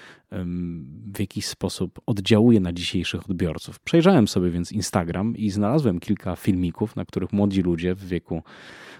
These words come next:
no, około dwudziestu, no, maksymalnie trzydziestu lat przyznają, że to właśnie P D Q Bach, e, to wcielenie,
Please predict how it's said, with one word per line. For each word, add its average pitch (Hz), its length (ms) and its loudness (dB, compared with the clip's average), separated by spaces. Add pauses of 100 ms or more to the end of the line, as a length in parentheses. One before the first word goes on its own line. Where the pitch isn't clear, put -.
(120)
no, 101 100 0
około 95 260 4
dwudziestu, 90 540 -2
no, 87 80 0
maksymalnie 85 580 -4
trzydziestu 85 460 -6
lat 85 220 -6
przyznają, 101 640 -2
że 95 200 -6
to 120 160 0
właśnie 101 380 -2
P 123 180 -2
D 107 140 0
Q 104 240 2
Bach, 123 560 -4
e, 90 180 -6
to 87 260 -6
wcielenie, 104 640 0